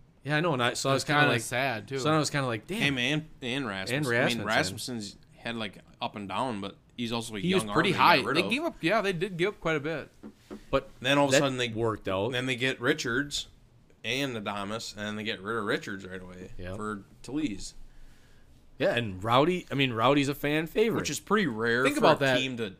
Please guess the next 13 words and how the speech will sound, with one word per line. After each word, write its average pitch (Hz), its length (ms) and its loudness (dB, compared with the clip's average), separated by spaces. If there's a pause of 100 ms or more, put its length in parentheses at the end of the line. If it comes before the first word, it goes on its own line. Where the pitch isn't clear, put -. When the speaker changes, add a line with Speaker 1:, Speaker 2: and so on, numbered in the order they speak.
(120)
Speaker 3:
tr-, 147 80 -8
Speaker 2:
They 156 100 2
flipped - 380 2
Speaker 3:
cy-, 175 160 10
cycle 202 120 10
a - 20 4
guy 202 60 2
like 190 240 10
Speaker 2:
Fireheisen 175 60 0
Speaker 3:
that. 175 220 0
Speaker 2:
and 135 320 -4 (920)
Fireheisen 185 720 4
and 123 340 -6